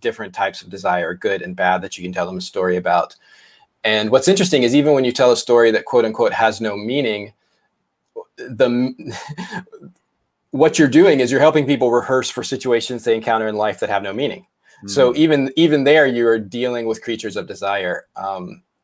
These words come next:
Speaker 1: you know, in a way that's not palatable to most of them, uh,
Speaker 2: Mm.
Speaker 1: <laughs> but, uh, but can still, can still be useful on, on a subconscious level. So,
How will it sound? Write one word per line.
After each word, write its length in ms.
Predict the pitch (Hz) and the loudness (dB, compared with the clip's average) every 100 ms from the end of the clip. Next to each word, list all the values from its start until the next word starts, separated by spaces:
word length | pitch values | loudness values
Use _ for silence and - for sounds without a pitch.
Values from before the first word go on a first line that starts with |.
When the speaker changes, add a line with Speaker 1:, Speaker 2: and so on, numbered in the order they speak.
| _ _ _ _ _ _ | _ _ _ _ _ _
Speaker 1:
you 180 | 143 143 | -10 -4
know, 160 | 120 101 | -2 -2
in 140 | 127 | -2
a 60 | 123 | 0
way 260 | 117 117 | 2 2
that's 360 | 117 110 - - _ - | 2 0 -2 -12 _ -4
not 280 | 113 - | -2 -2
palatable 480 | - 143 208 131 117 | 4 6 6 4 0
to 120 | - 104 | 0 -8
most 260 | 92 92 | -10 -12
of 80 | 85 | -16
them, 240 | 92 117 - _ _ _ 101 | -14 -16 -18 _ _ _ -4
uh, 120 | 113 - | 0 0
Speaker 2:
Mm. 120 | 113 | 0
Speaker 1:
<laughs> 0 | |
but, 280 | 123 117 - _ | 2 2 -2 _
uh, 240 | 135 120 117 | -2 0 0
but 160 | 147 | -2
can 100 | 156 | -2
still, 400 | 147 - 147 135 | -4 2 2 2
can 160 | - 131 | -4 -10
still 200 | - 127 | -4 -4
be 100 | 120 | -4
useful 680 | 101 110 120 - 104 98 - _ _ _ _ - | -8 -8 -10 -6 -4 -6 -10 _ _ _ _ -10
on, 180 | 110 - | -8 -6
on 180 | 104 | -6
a 40 | 101 | -8
subconscious 560 | - 101 107 101 104 - | -8 -8 -6 -8 -6 -2
level. 380 | 101 98 92 _ - - - - - _ - | 0 0 -4 _ -20 -20 -20 -20 -20 _ -2
So, 420 | 175 175 170 | 4 4 4